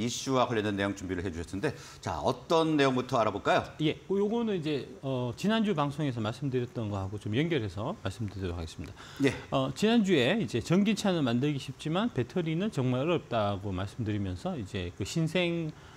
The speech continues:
Speaker 2: 어, 그 전기차 회사들이 이제 속속 생기고 있다는 이제 말씀을 드렸습니다. 이제 빈페스트,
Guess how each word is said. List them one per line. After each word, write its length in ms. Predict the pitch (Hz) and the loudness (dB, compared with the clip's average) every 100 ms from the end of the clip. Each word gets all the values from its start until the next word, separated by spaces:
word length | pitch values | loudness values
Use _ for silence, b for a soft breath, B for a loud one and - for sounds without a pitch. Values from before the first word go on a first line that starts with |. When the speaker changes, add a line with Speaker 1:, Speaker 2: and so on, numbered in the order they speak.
| B B | B B
Speaker 2:
어, 400 | 127 113 113 104 107 - | -2 0 2 0 -2 0
그 360 | 104 98 107 - - | 2 2 -2 -10 2
전기차 400 | 147 170 - 143 | 4 6 4 4
회사들이 420 | 117 113 95 90 | 4 2 2 -2
이제 140 | 85 | -4
속속 240 | 101 120 127 | -6 -4 -2
생기고 340 | 196 165 117 | 0 0 0
있다는 340 | 104 107 98 90 | -2 -2 -2 -2
이제 100 | 92 | -2
말씀을 380 | 92 - 110 | -4 -2 -4
드렸습니다. 600 | 90 110 104 90 82 143 | -2 -2 -2 -6 -6 -6
이제 140 | 95 - | -6 -4
빈페스트, 760 | - 151 135 165 160 - 208 | 0 0 0 -2 -4 -2 0